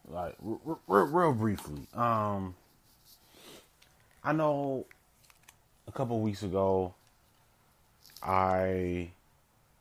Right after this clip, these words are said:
released an episode, and I was saying that I was gonna be, uh, talking about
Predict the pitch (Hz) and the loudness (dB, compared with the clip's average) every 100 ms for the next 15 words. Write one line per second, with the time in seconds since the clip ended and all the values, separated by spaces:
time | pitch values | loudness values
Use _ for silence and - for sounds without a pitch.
0 | _ _ - 92 95 98 - 90 87 - | _ _ -10 -6 -4 -4 -4 -6 -6 -8
1 | - 87 87 87 85 78 76 73 73 - | -8 -4 -2 -2 -4 -6 -10 -12 -16 -20
2 | - - - 90 87 85 - 87 87 85 | -20 -20 -12 -6 -6 -8 -8 -8 -6 -4
3 | 85 85 85 85 82 80 80 82 82 - | -4 -4 -6 -8 -8 -8 -8 -8 -8 -12
4 | _ _ _ _ _ _ _ _ _ _ | _ _ _ _ _ _ _ _ _ _
5 | _ _ - 95 92 85 76 57 53 50 | _ _ -12 -8 -6 -8 -10 -12 -14 -16
6 | 50 50 - - _ _ _ _ _ _ | -16 -18 -20 -20 _ _ _ _ _ _
7 | - 131 113 113 101 101 101 98 98 | -6 0 0 0 -2 2 4 4 2